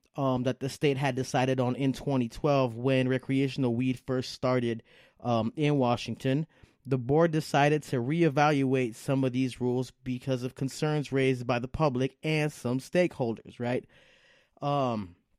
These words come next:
but this change, uh, only applies to edibles that could be easily confused or mistaken for candy, right?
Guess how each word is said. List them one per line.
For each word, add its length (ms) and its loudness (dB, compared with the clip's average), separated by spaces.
but 460 -2
this 180 -4
change, 640 0
uh, 320 2
only 280 6
applies 400 2
to 100 0
edibles 480 6
that 320 0
could 260 -2
be 220 0
easily 480 -2
confused 600 -2
or 60 0
mistaken 520 0
for 140 -4
candy, 460 2
right? 320 0